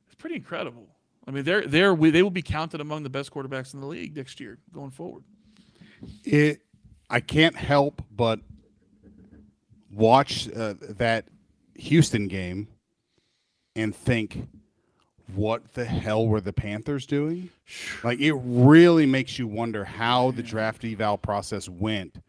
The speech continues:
Speaker 2: that they, they had the option to, to choose whoever they wanted and were like, "Let's take the tiny guy,"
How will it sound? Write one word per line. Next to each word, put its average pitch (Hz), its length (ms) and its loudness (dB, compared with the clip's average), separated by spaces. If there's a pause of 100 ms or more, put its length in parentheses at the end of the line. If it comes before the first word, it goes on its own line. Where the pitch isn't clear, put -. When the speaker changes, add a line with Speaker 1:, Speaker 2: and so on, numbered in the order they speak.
(540)
Speaker 2:
that 117 240 -2
they, 117 200 0 (100)
they 127 380 4
had 123 300 0
the 104 120 -2
option 104 380 -2
to, 98 100 -12 (200)
to - 100 -10
choose 107 240 -6
whoever 110 420 -2
they 98 160 -4
wanted 92 520 -6 (760)
and 98 120 -6
were 101 60 -2
like, 92 240 -6
"Let's 104 240 -6
take 117 240 -4
the 120 100 -4
tiny 101 420 -10
guy," 78 360 -12